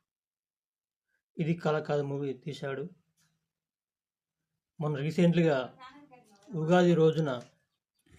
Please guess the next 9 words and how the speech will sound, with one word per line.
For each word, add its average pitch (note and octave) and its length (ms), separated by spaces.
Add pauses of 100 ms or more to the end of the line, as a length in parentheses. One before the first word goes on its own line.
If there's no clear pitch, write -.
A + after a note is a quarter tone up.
(220)
థియేటర్లోకి E3 540
వచ్చింది. D3+ 380 (1500)
నేను, F#3+ 280 (220)
మా D#3+ 160
ఫ్రెండ్స్ E3+ 280 (420)
ఒక - 160
ఫిఫ్టీన్ F3 280
మెంబర్స్ E3+ 380
కలిసి E3 260